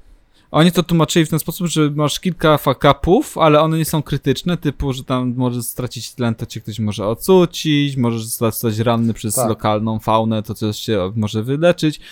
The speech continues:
Speaker 1: ale jak się spóźnisz na prom, to jesteś w dupie, nie? I
Speaker 2: Tak,
Speaker 1: tracisz
Speaker 2: więc
Speaker 1: wszystko, także
Speaker 2: ja
Speaker 1: to jest
Speaker 2: tylko tam
Speaker 1: spoko.
Speaker 2: wyjaśnię tych, którzy nie wiedzieli, więc Dean Hall wymyślił, że mamy survival,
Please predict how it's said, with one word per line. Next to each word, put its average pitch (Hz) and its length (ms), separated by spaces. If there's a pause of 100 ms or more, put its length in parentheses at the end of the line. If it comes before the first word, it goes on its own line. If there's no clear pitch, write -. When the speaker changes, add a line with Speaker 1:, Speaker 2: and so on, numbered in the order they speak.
(160)
Speaker 1:
ale 135 180
jak 139 100
się 139 120
spóźnisz 170 600
na 131 180
prom, 190 420
to 165 420 (140)
jesteś 147 280
w 135 60
dupie, 120 400
nie? 131 300
I 127 80
Speaker 2:
Tak, 143 100
Speaker 1:
tracisz 131 180
Speaker 2:
więc 135 40
Speaker 1:
wszystko, 113 280
także 120 200
Speaker 2:
ja 135 40
Speaker 1:
to - 80
jest 147 100
Speaker 2:
tylko 156 140
tam 147 100
Speaker 1:
spoko. 104 220
Speaker 2:
wyjaśnię 165 340
tych, 151 80
którzy 135 200
nie 143 80
wiedzieli, 135 280
więc 120 140
Dean 147 180
Hall 190 240
wymyślił, 151 480
że 135 100
mamy 135 160
survival, 139 680